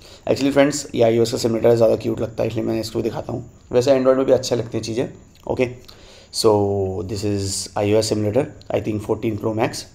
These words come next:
तो आप देख सकते हैं यहाँ पे मैंने एक header लिया है, कार्ड्स sample, and यहाँ पे है the कुछ details डाली है मैंने बे-, बेसिक, and यहाँ पे टू in-, अ, buttons लिए हैं, buy tickets,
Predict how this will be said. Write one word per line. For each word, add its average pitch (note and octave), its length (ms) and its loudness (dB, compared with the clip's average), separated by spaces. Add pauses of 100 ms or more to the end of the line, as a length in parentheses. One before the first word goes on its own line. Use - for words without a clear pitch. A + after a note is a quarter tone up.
(720)
तो C#3 60 10
आप C3+ 80 12
देख C3+ 140 4
सकते C#3 220 2
हैं C3+ 60 8
यहाँ B2+ 120 10
पे B2 60 2
मैंने B2+ 160 4
एक A#2+ 60 4
header A#2 200 6
लिया A#2+ 160 6
है, B2+ 60 6
कार्ड्स A#2+ 460 4 (320)
sample, A#2 440 2 (580)
and C3 300 4
यहाँ A#2 380 2
पे B2 80 6
है A#2+ 200 2 (640)
the A2 580 6
कुछ A2+ 220 0
details A#2 320 0
डाली A#2 180 4
है A#2 60 4
मैंने A2+ 120 2
बे-, A2+ 280 0
बेसिक, - 580 -6 (120)
and - 160 -6
यहाँ G#2 120 2
पे A2+ 80 2
टू A2+ 260 -2
in-, G2 120 -4 (160)
अ, G#2+ 100 -4 (140)
buttons A2+ 360 0
लिए A#2 100 2
हैं, C#3+ 180 -4 (260)
buy A2 200 8
tickets, B2 380 2